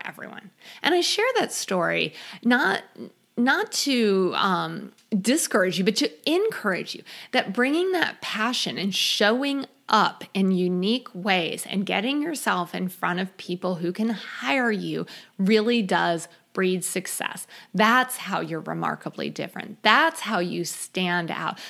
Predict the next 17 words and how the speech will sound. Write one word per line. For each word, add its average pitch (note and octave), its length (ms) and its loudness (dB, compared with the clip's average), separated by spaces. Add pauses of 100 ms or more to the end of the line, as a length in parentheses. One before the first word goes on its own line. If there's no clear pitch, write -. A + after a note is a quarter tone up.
(100)
That's B3 280 4
how C#4 100 0
you B3+ 200 -2
quit G3+ 440 -4
playing E3+ 680 -4
keyword B3 680 0
bingo E3 440 0
and F3+ 160 -2
hoping F#3+ 580 0 (220)
your G3 300 4
card E3+ 500 0
gets F3 260 -4
called. - 520 -8 (280)
You A#3+ 380 4
make G3+ 340 2
it G3 140 0
happen. - 540 -8